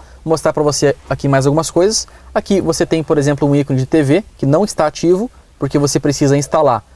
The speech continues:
um receptor de T V digital, que é vendido separadamente, mas ele é compatível. E aqui, você apertando a parte de A V,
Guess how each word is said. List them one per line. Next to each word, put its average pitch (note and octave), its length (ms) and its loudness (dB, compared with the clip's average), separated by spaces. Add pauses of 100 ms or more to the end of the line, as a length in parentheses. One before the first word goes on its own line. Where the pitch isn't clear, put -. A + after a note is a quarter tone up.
(220)
um C#3 120 0
receptor D3 420 2
de A3 80 -6
T F3 100 0
V D3+ 120 0
digital, C#3+ 340 0
que D3 140 -4
é - 20 0
vendido C3 260 0
separadamente, C#3 680 -2
mas B2 160 -2
ele B2 100 2
é B2+ 60 2
compatível. E3+ 520 -4 (680)
E G3+ 80 0
aqui, G#3+ 320 0
você - 160 -2
apertando F3 400 0
a E3 80 -2
parte E3 280 -2
de D#3 360 0
A F3 100 2
V, F3+ 240 0